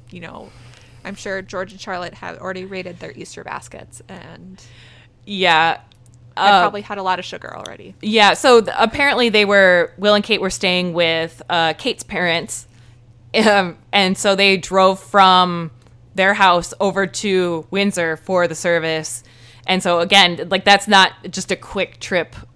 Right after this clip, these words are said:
Speaker 2: across
Speaker 1: Right.
Speaker 2: town. It, it involved some planning. And we can,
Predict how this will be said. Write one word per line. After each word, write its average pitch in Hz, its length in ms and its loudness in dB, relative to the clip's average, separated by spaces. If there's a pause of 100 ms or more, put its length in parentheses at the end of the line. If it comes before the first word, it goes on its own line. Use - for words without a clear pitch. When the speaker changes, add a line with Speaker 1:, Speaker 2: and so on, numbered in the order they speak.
Speaker 2:
across 170 380 0
Speaker 1:
Right. - 80 -14
Speaker 2:
town. 170 300 2
It, 175 240 0
it 196 100 0
involved 180 380 0
some 175 180 -8
planning. 170 480 -4 (440)
And 180 560 -2 (260)
we 220 160 -4
can, 190 360 -4